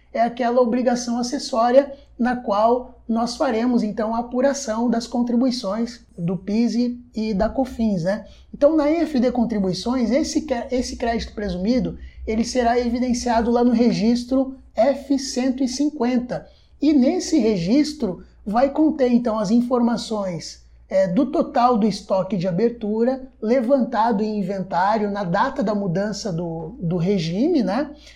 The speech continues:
Vai conter também a parcela desse estoque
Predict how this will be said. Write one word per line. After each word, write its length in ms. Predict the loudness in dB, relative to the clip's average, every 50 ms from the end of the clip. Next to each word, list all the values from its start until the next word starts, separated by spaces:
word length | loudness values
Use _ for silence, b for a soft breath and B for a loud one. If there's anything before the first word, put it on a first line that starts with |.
| B B B
Vai 340 | -4 0 4 4 4 4 4
conter 380 | 4 4 2 4 4 2 2
também 360 | 2 2 2 2 2 0 0 0
a 80 | -2
parcela 840 | -2 -2 -2 -2 -2 -2 -4 -6 -6 -6 -4 -2 -2 0 2 2 2
desse 300 | 2 2 -2 -2 -6 -10
estoque 800 | -10 -10 -4 0 0 2 2 0 -2 -2 -2 -2 -2 -2 -6